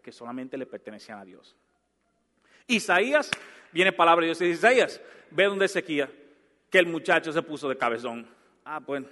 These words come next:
por ahí voy". Ezequías va y le dice, "Mira lo que le vas a decir. Le vas a decir que Oe ha perdido el reino por haberse enorgullecido". Porque Ezequías le mostró absolutamente todo a los hombres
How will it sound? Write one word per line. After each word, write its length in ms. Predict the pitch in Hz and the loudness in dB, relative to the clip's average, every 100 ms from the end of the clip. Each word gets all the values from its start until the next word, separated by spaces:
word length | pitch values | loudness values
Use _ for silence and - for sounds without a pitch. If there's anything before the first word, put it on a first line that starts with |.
| - | -16
por 100 | 123 | -6
ahí 140 | 123 147 | -4 0
voy". 200 | 143 131 - - _ _ | -2 -4 -8 -20 _ _
Ezequías 400 | - 135 160 143 | -18 -6 -4 -2
va 140 | 131 | -2
y 40 | 131 | 0
le 100 | 143 | 0
dice, 260 | 160 143 | -2 -6
"Mira 160 | 165 240 | -2 -2
lo 100 | 226 | 0
que 80 | 208 | 0
le 60 | |
vas 160 | 185 170 | 0 0
a 40 | |
decir. 360 | 170 147 143 117 _ _ _ _ _ _ _ _ _ | -2 -2 -8 -12 _ _ _ _ _ _ _ _ _
Le 100 | 143 | -2
vas 180 | 156 185 | 0 0
a 60 | |
decir 420 | 170 - 151 131 - _ _ _ _ | -2 -4 -8 -10 -14 _ _ _ _
que 180 | 135 - | -10 -4
Oe 440 | 151 170 180 175 - - _ _ _ | 0 0 0 -4 -18 -20 _ _ _
ha 140 | 131 131 | -8 -6
perdido 380 | 143 131 135 | -10 -10 -10
el 80 | 143 | -10
reino 420 | 147 190 202 151 _ _ _ _ _ _ _ _ _ _ _ | -10 -14 -16 -20 _ _ _ _ _ _ _ _ _ _ _
por 120 | 135 | -14
haberse 320 | 120 123 120 127 | -8 -8 -8 -12
enorgullecido". 720 | 113 110 110 107 - 104 104 _ _ _ _ _ _ _ | -14 -14 -16 -18 -20 -20 _ _ _ _ _ _ _ _
Porque 260 | 185 180 180 | -4 -2 -4
Ezequías 500 | - - 226 247 233 | -4 -8 0 2 2
le 80 | |
mostró 480 | 226 208 - 180 165 - | -2 -4 -4 -6 -6 0
absolutamente 1500 | 214 254 254 - - 226 208 220 220 208 190 190 190 185 160 | 4 6 4 -6 -2 -2 0 -4 -2 -2 -2 -6 -8 -8 -10
todo 520 | - 202 220 233 226 - _ - | -8 -6 -4 -4 -6 -14 _ -10
a 120 | 151 | -8
los 220 | 139 - | -8 -10
hombres 540 | - 165 170 170 165 | -12 -10 -10 -12 -12